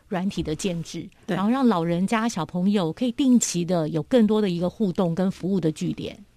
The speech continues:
Speaker 2: 是。
Speaker 1: 太棒啦！<laughs> 所以其实这也是阴错阳差，对不对？就是，所以中小企业也就是透过了您申请的一个计划，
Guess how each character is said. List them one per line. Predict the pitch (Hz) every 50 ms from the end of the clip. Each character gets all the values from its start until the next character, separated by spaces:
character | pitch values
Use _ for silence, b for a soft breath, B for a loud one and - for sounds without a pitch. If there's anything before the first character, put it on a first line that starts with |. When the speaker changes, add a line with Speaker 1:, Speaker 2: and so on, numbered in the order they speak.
| _ _
Speaker 2:
是。 | - - 208 190 - - _ _ _ _ -
Speaker 1:
太 | - 294 285
棒 | - 311 302 294
啦！ | 294 285 277 277 277 277 269 269 269 285 - -
<laughs> | -
所 | - - - - 330
以 | 277 - 247
其 | - - 208 202
实 | 196 - 185 190 185 B B B B B B
这 | - 392 349
也 | 254 190
是 | 185 214 247
阴 | 247 269 269
错 | 220 269 262 208
阳 | 185 160 151 151 160 170
差， | - 220 175 175
对 | 175 180
不 | 165 156
对？ | 160 170 160 151
就 | 151 170 170 170
是， | - - 190 165 B B B B B B -
所 | - 202 196
以 |
中 | 180 202 208
小 | 196 151
企 | 151 - - 202 175 151
业 | 147
也 | 156 123
就 | - - 185 170 165
是 | 165 - - 165
透 | - 196 196
过 | 175 202 175
了 | 160 147 143 151 -
您 | - 160 165 165 180 175
申 | - 196 185 190 208
请 | - - 156
的 | - -
一 | 139 143
个 | 160
计 | 156 - - 160 -
划， | - - 151 -